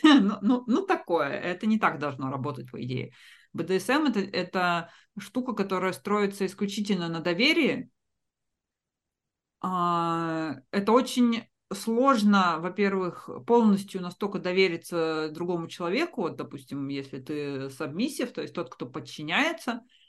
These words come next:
это же нужно полностью отпустить весь контроль.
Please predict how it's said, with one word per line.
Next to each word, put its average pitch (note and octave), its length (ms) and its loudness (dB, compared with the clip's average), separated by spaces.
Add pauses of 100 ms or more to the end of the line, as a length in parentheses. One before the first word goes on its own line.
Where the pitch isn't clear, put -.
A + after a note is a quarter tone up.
(240)
это E3 280 -6
же E3 120 -6
нужно E3 280 -4
полностью E3+ 1000 2
отпустить F#3 540 -2
весь E3+ 220 2
контроль. C#3+ 600 -6